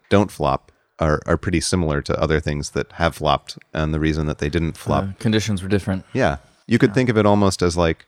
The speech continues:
Speaker 1: "Why didn't this flop?" more than, "Why did those other things flop?"
Speaker 3: Yeah.
Speaker 1: That's,
Speaker 2: Yeah.
Speaker 3: And often
Speaker 1: that,
Speaker 3: you don't
Speaker 1: that's
Speaker 3: know.
Speaker 1: a more unlikely thing.
Speaker 3: Yeah.
Speaker 1: Yeah.
Speaker 2: Uh, yeah, so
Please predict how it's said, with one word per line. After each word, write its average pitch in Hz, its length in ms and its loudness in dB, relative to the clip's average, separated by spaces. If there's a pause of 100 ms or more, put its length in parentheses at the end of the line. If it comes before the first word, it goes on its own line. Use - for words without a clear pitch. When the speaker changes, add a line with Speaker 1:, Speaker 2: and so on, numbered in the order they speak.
(100)
Speaker 1:
"Why 92 200 4
didn't 107 260 2
this 82 180 0
flop?" 71 340 -2 (180)
more 82 240 2
than, 76 320 0 (180)
"Why 78 200 0
did 78 160 -2
those 78 160 0
other 87 200 4
things 73 280 -4
flop?" 85 320 -4
Speaker 3:
Yeah. 165 260 2
Speaker 1:
That's, 92 160 -6
Speaker 2:
Yeah. 104 140 0
Speaker 3:
And 147 100 6
often 156 160 4
Speaker 1:
that, - 60 8
Speaker 3:
you - 60 6
don't 156 160 8
Speaker 1:
that's - 20 6
Speaker 3:
know. 156 100 8
Speaker 1:
a 113 100 6
more 107 80 6
unlikely 120 420 4
thing. 143 80 2
Speaker 3:
Yeah. 120 180 2 (260)
Speaker 1:
Yeah. 107 300 2 (440)
Speaker 2:
Uh, 95 440 2
yeah, 131 260 4
so 113 420 4